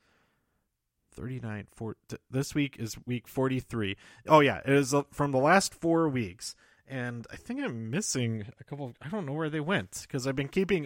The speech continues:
all of these together, um, in one box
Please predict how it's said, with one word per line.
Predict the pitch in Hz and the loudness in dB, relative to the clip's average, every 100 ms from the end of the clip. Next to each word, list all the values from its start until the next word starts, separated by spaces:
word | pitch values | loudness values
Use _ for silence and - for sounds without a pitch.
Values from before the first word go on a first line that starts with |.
| - | 0
all | 147 214 | 2 4
of | 165 | 2
these | 165 151 - - _ _ _ | 2 2 -4 -12 _ _ _
together, | - 147 143 135 127 120 117 _ _ _ - | -6 -2 0 2 2 2 -2 _ _ _ -8
um, | 123 123 117 110 107 104 101 - 143 | -2 0 0 -2 -4 -6 -14 -20 -14
in | 127 123 | -10 -4
one | 139 160 151 | -2 -2 0
box | 135 110 143 - - - - | 0 -2 -6 -8 -8 -8 -12